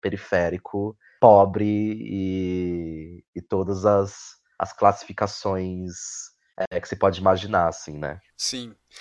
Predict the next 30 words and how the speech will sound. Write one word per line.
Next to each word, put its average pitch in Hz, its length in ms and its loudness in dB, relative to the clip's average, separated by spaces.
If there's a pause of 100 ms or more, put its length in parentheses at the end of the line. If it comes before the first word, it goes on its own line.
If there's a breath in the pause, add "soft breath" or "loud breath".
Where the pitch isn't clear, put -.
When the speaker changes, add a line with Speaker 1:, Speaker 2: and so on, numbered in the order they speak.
(200 loud breath)
Speaker 2:
que, 127 540 -10
aliás, 120 580 -2
é, 123 560 -4
e-, 113 220 -14
esse - 260 -8
aspecto 147 600 -2
da 113 120 -10
sua 107 240 -8
obra 113 300 -6
também, 117 420 -12
de 107 120 -18
tá 127 180 -2
tratando 117 480 -10
desse 110 300 -14
tema, 104 580 -14 (400 soft breath)
é, 98 680 -14 (240)
que 120 100 -20
só - 140 -8
um 147 80 0
artista - 380 -6
negro 120 340 -10
poderia 104 340 -16
tá - 120 -14
falando, 107 480 -16 (260 loud breath)
ou 113 80 -16
que - 140 -16
diz 127 260 -10
com - 140 -16
propriedade, 107 880 -6 (340)
é, 104 440 -8